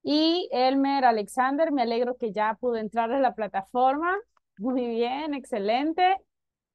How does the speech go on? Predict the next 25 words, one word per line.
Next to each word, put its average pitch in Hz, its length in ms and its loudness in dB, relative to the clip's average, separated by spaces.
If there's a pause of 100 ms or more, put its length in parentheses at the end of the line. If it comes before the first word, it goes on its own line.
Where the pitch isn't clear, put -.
Y 349 480 -2
tengo 285 760 -2 (120)
que 240 180 0
ya 220 180 4
de 240 180 4
hecho 254 200 -2
ya 208 280 0
terminó, 226 680 0
o 202 80 -2
sea, 196 260 -4 (100)
fue 247 720 -2
quien 233 180 -4
recibió 214 580 -2
acceso 240 460 2
a 247 40 4
la 240 120 4
plataforma 233 580 -4
ya 220 180 -2
tarde, 277 520 0
pero 233 160 0
aún 208 220 -2
así 240 280 -4
ya 220 160 -2
lo 208 140 -4
terminó. 214 500 -4